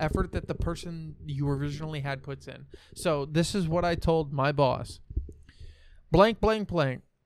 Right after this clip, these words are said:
I said, "Hey, I'm having blank and blank go on break first. Now I'm finishing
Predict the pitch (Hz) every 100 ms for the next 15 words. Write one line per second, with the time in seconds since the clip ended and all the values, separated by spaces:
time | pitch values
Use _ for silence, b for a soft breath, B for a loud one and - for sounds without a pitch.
0 | _ _ _ _ - - 170 - 185 165
1 | 143 214 156 131 B B B 170 170 180
2 | 180 151 156 202 208 202 160 160 165 -
3 | 165 151 147 170 151 156 - - 143 127
4 | - - _ - 160 175 202 185 185 190
5 | - 196 185 185 185